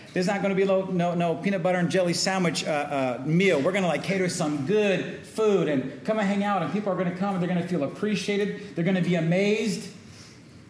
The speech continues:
And by the way, there's always gonna be a few that are gonna be mad at you too. Like, "Oh, how dare you do that? Why are you spending God's money on throwing a big old party and, and spending on this catered meal and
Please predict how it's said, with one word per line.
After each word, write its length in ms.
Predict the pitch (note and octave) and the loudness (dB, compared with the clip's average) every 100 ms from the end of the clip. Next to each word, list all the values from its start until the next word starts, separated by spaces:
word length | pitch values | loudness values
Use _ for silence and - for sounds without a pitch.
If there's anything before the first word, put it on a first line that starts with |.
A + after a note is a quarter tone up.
| - | -2
And 80 | E3+ | 0
by 160 | F3 | 2
the 80 | E3+ | 2
way, 100 | E3+ | 2
there's 180 | D3 C#3+ | 0 2
always 200 | F3+ F3+ | 2 2
gonna 160 | F#3 | 0
be 80 | E3 | 0
a 40 | D#3+ | 0
few 140 | F3 | 0
that 80 | D#3+ | 0
are 40 | |
gonna 120 | D3+ | 0
be 100 | C#3+ | 0
mad 220 | C#3 D#3 C#3 | 2 2 0
at 160 | B2 | 0
you 100 | C3+ | -2
too. 200 | B2 E3+ | 0 -2
Like, 180 | C3+ A#2+ | -2 -2
"Oh, 120 | D#3 | -4
how 180 | C#3+ D#3+ | -4 -4
dare 220 | C3 F3+ | -2 0
you 120 | D#3+ C#3 | 0 0
do 220 | C#3 C3 | 0 0
that? 300 | A#2+ G2+ E2 - - - - - | -2 -4 -10 -20 -20 -20 -20 -14
Why 240 | B2+ C#3+ G#3 | -6 -2 0
are 100 | G3+ | 0
you 60 | |
spending 420 | D#3+ - F#3+ F3 C#3+ | -2 -4 -2 0 0
God's 320 | E3+ D#3 B2+ | -2 -4 -4
money 240 | D#3+ E3+ | 0 0
on 160 | B2+ - | 0 -4
throwing 180 | F3+ D3+ | -4 -4
a 60 | |
big 240 | B2 F3 D#3+ | -2 -2 -2
old 200 | - - | -4 -6
party 340 | F3 F3 D3 | -4 0 0
and, 140 | A#2 G#2+ - - - - - | -2 -6 -14 -20 -20 -16 -8
and 100 | A#2+ | -6
spending 400 | - - G3+ E3+ | -4 0 2 2
on 140 | C#3+ | 0
this 160 | C3+ - | -2 -6
catered 440 | - F3+ F#3 C3+ | -2 0 0 0
meal 460 | D3 F#3 F#3+ F#3 D3+ | 0 2 2 2 0
and 220 | A2+ | -4